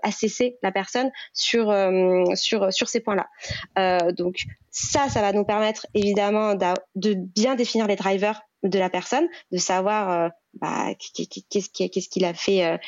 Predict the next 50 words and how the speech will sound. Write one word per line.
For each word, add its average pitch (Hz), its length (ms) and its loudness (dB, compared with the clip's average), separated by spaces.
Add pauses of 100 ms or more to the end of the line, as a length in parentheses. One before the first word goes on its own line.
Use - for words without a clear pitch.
(220)
qu'est-ce 208 120 -2
qu'il 196 100 0
a 196 40 -2
fait 202 140 2
vibrer 208 560 2
et, 185 160 2
et 196 60 -2
qu'est-ce 208 140 -2
qu'elle 202 140 0
attend, 214 360 0
euh, 185 100 2
au 185 80 2
quotidien 196 400 0
de, 185 160 0
de 185 80 0
son 190 160 0
métier. 262 340 0 (380)
Et 214 120 4
nous, 247 220 4
de 277 60 4
notre 208 240 0
côté, 247 440 2 (280)
on 214 100 4
a 214 100 2
fait 262 220 0
l'effort. 233 540 0 (340)
Euh, 190 380 4
on 202 80 2
a 196 80 2
fait 214 80 -2
un 208 140 4
énorme 262 260 2
travail, 220 580 0
euh, 196 140 2
quand 202 140 -2
je 196 80 0
suis 214 100 0
arrivée 196 400 0
avec, 190 300 0
euh, 185 160 2 (320)
avec, 196 320 0
euh, 190 220 4
Melinda 202 500 2
et 202 80 2
Mathieu, 196 440 2 (400)
euh, 185 240 2 (120)
de, 196 420 2
de, 190 320 2
de 185 100 -2
l'équipe, 202 460 0